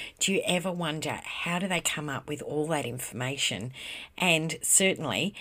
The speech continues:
how do they find all that information as well. Well, it can be pretty daunting, can't it? I know that it was for me. And that is until I sat down and created a social media planner.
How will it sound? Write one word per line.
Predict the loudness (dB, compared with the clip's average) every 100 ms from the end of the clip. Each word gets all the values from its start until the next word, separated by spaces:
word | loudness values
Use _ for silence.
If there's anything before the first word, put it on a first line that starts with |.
| -12 -12
how | -6 4 4 4
do | 4
they | 4 4 0 -8 -16 -2
find | 4 6 6 6 2
all | 4 4
that | 4 2 2
information | -4 -2 -2 0 2 2 2
as | 0 0
well. | 4 4 4 0 -8 -12 -10 -10 2
Well, | 6 8 6
it | 2
can | 4 4 6
be | 2
pretty | 0 -2 0
daunting, | 2 2 2 -2 -2
can't | -2 0 2 2
it? | 2 2 2
I | 2 4
know | 6 8 8 8
that | 6
it | 4
was | 6 6 6
for | 4 2
me. | 6 6 4 -2 -10 -8 -6 -6 0
And | 4 6
that | 6 6 6
is | 4 4
until | 0 2 4 4 2
I | 2
sat | 2 4 4 2
down | 2 2 2 0
and | -2 -2
created | 0 2 4 4 0 -4 -8 -14 -6
a | 2
social | 6 6 6 4 4
media | 0 0 0 -2 -2 -6
planner. | -8 -2 -2 -2 -4